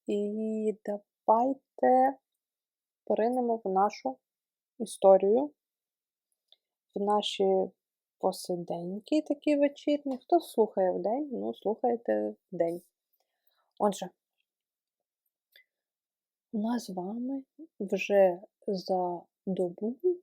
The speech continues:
на, з гаком починається молодик десятого лютого. І дуже цікавий період до повні, до двадцять четвертого лютого. І давайте поговоримо, до чого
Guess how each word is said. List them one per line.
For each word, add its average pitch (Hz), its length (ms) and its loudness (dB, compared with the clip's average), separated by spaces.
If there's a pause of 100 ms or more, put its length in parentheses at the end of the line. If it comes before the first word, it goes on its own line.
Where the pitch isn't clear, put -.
(560)
на, 233 420 -4 (600)
з 202 180 -2
гаком 220 600 0
починається 226 880 -2
молодик 202 600 0
десятого 254 640 4
лютого. 285 520 2 (1000)
І 311 420 4 (360)
дуже 240 440 -2
цікавий 233 440 -4
період 208 540 0
до 226 100 4
повні, 196 500 4
до 202 120 2
двадцять 208 360 -2
четвертого 240 580 0
лютого. 247 560 -4 (800)
І 220 60 -8
давайте 254 300 2
поговоримо, 233 600 0
до 202 160 -2
чого 190 460 0